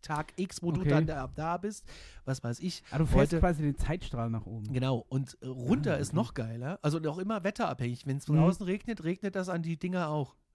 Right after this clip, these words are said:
Speaker 2: Ah, geil.
Speaker 1: Also super gemacht. Und wenn du, ähm, runterfährst,
Speaker 2: Mhm.
Speaker 1: dann steigst du ein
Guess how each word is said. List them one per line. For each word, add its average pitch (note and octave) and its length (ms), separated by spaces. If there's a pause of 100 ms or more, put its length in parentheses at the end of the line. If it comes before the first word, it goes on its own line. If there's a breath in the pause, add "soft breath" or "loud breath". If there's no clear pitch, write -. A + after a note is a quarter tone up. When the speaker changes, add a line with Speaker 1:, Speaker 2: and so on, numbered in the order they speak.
(160)
Speaker 2:
Ah, E3 280
geil. A#2 160
Speaker 1:
Also C#3 200
super G3 320
gemacht. F3 340 (400 loud breath)
Und C#3+ 340
wenn D3 180
du, D3 280
ähm, B2+ 360
runterfährst, F#3+ 840
Speaker 2:
Mhm. C#3+ 80
Speaker 1:
dann D#3+ 100
steigst C3+ 320
du - 60
ein F#3+ 360